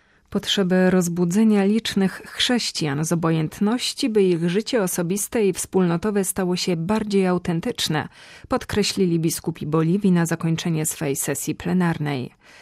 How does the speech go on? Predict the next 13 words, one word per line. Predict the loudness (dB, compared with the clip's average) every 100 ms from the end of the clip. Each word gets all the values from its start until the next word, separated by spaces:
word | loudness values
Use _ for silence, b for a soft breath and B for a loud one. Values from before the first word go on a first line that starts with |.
| B B
W | -4
wydanym | -2 0 0 -2
z | -2
tej | -4
okazji | -2 -4 -4
przesłaniu | -4 -6 -4 0 2 2
zwracają | 0 -4 -4 0 0 4
oni | 2
uwagę | 2 0 -2 0
na | 0 0
znaczenie | -4 -6 -6 -2 0 2 0
rozpoczętej | -4 -4 -6 -4 -2 0 -2
tam | -2 -4 -4